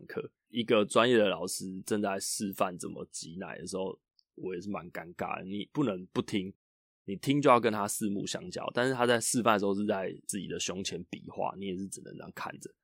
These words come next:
当这一切都停下来的时候，我松了一口气。忽然从抽屉拿出了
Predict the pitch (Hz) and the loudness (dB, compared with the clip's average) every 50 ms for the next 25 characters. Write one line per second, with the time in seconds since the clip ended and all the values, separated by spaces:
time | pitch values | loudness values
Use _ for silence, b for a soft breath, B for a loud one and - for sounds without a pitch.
0 | _ - - - _ _ - 151 147 139 156 143 120 - 151 139 120 123 117 - | _ -20 -20 -20 _ _ 4 4 6 8 6 6 6 8 8 10 10 10 6 4
1 | 101 90 92 - 123 98 90 85 - 87 - - - - - - - b b b | -4 -4 0 2 2 2 2 -2 -6 -8 -8 -8 -6 -4 -4 -4 -6 b b b
2 | b b b b - - - - 110 117 113 101 95 - - - - - - - | b b b b -8 -2 0 2 4 6 6 4 4 2 -4 -4 -4 -4 -4 -6
3 | - _ _ _ _ _ _ _ _ _ _ _ - 131 143 135 110 95 - 98 | -10 _ _ _ _ _ _ _ _ _ _ _ 6 8 10 10 10 10 6 -6
4 | - _ _ _ _ _ _ _ _ _ _ _ _ _ _ _ - - 98 107 | -14 _ _ _ _ _ _ _ _ _ _ _ _ _ _ _ -2 0 2 2
5 | 98 - 110 120 113 131 123 117 101 95 92 95 - 113 113 107 101 95 - | 8 10 10 10 12 10 6 6 4 0 -2 0 2 6 6 6 6 4 0